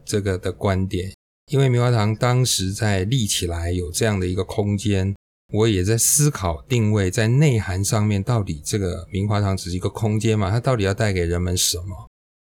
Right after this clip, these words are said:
哦，我的第一个观点也是对应于现在的社会生活跟节奏，我也因着喝茶，原来知道茶可以带给我们在，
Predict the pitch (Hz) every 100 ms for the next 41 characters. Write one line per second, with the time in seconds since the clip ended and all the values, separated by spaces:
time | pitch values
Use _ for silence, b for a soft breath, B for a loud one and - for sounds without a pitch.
0 | _ 113 104 101 117 127 156 151 127 135
1 | 131 127 101 87 95 113 101 90 156 143
2 | 127 107 98 101 120 110 98 92 - 117
3 | 95 - 104 85 90 - 117 117 113 90
4 | 90 101 98 92 92 92 - 92 82 _
5 | _ _ _ - 104 117 95 120 147 123
6 | 123 135 127 98 90 87 98 107 113 123
7 | 123 110 - 98 95 101 101 92 120 104
8 | 95 92 87 85 87 92 95 87